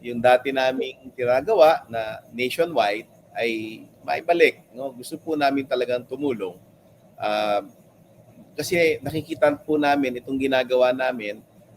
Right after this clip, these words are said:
although it's about development planning, yung risk-informed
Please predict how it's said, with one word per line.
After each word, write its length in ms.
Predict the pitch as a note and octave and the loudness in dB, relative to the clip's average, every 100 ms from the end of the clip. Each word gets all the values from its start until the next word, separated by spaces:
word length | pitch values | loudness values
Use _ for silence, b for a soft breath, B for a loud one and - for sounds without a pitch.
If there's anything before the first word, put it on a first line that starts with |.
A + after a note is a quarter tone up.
| _ - | _ 2
although 480 | C#3+ C#3+ D3+ D3+ | 4 8 10 10
it's 240 | D3 C#3 D3+ | 8 2 2
about 400 | C3+ C#3+ D3 - _ _ _ - | 6 8 8 2 _ _ _ -4
development 720 | B2 C#3+ D3+ D3+ D3+ D3 C#3 | 4 6 6 4 2 -2 0
planning, 560 | F3 F#3+ D#3 C#3+ C#3 D3 _ | 0 0 0 -2 -4 -10 _
yung 240 | B2 B2 A#2 - - | -12 -12 -12 -20 -14
risk-informed 960 | A#2+ D3 D3+ - D3 D3 - C#3+ C#3 | -2 0 0 -4 -6 -6 0 2 2